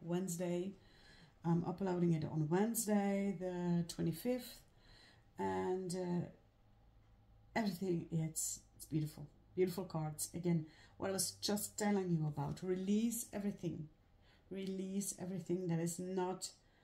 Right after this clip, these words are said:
is not of your highest vibration. It's not for your highest good. So the, uh, between these eclipses, uh, you were guided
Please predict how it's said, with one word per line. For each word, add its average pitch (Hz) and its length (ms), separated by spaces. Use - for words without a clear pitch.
is 180 120
not 190 160
of 185 140
your 180 180
highest 170 400
vibration. 180 720
It's 165 180
not 202 240
for - 160
your 170 120
highest 165 420
good. 160 220
So 196 440
the, 160 220
uh, 185 120
between 220 360
these 240 220
eclipses, 214 840
uh, 165 240
you 196 160
were 202 200
guided 196 580